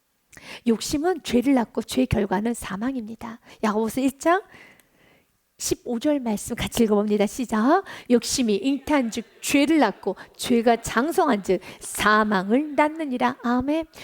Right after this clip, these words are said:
욕심의 끝은 사망입니다. 부모가 욕심이 많으면, 세상 욕심이 많으면 자녀에게 축복이 임할 수가 없습니다. 사사기에서 보면 욕심 많은 어머니가 나옵니다.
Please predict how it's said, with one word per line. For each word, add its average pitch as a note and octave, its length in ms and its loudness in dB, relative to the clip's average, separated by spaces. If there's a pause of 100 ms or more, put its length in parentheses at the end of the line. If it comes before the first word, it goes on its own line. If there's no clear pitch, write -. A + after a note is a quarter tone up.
(100)
욕심의 F4 340 -2
끝은 D4+ 300 -2
사망입니다. B3 720 -6 (440)
부모가 C4+ 520 2
욕심이 C4 340 -2
많으면, A3 320 -4
세상 F#4 380 0
욕심이 D#4+ 280 -6
많으면 A3+ 440 -2 (340)
자녀에게 G3+ 720 -2
축복이 - 460 -6
임할 G#3 280 -2
수가 - 360 -12 (100)
없습니다. A3 640 -10 (1080)
사사기에서 D#4 640 0
보면 A#3 360 -2 (240)
욕심 F4+ 380 -2
많은 D4 260 0
어머니가 B3 460 -2
나옵니다. A#3+ 580 -10